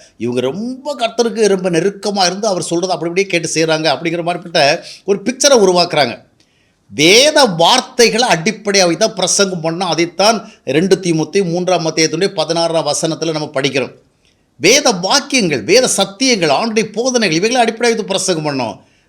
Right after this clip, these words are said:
உங்களுடைய தரிசனங்கள், உங்களுடைய சொப்பனங்கள், இவைகளே அல்ல.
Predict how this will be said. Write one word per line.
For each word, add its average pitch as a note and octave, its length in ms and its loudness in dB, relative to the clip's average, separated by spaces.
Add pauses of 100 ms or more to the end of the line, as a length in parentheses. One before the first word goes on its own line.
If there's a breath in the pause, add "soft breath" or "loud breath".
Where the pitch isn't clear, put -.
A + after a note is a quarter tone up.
(180 soft breath)
உங்களுடைய A3 640 4
தரிசனங்கள், F#3+ 580 2
உங்களுடைய A3 400 2
சொப்பனங்கள், F#3+ 680 0 (200)
இவைகளே A#3+ 360 2
அல்ல. D#3+ 440 0